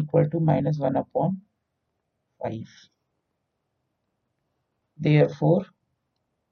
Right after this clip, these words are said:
x is equal to one by two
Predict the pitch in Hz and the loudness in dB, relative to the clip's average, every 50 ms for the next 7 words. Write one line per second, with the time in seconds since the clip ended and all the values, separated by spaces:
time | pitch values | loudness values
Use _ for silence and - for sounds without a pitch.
0 | _ _ _ _ _ _ _ _ _ _ _ _ _ _ _ _ _ _ _ _ | _ _ _ _ _ _ _ _ _ _ _ _ _ _ _ _ _ _ _ _
1 | _ - - - - - - - 156 147 143 147 151 151 - - - 147 - 143 | _ -2 2 2 2 2 0 -6 -4 -4 -2 -2 -2 -2 -2 2 2 2 2 2
2 | - 156 151 147 - - 101 143 139 143 143 139 - - - 160 190 | 0 -2 0 0 0 0 0 2 2 2 2 2 0 -4 -4 -2 -2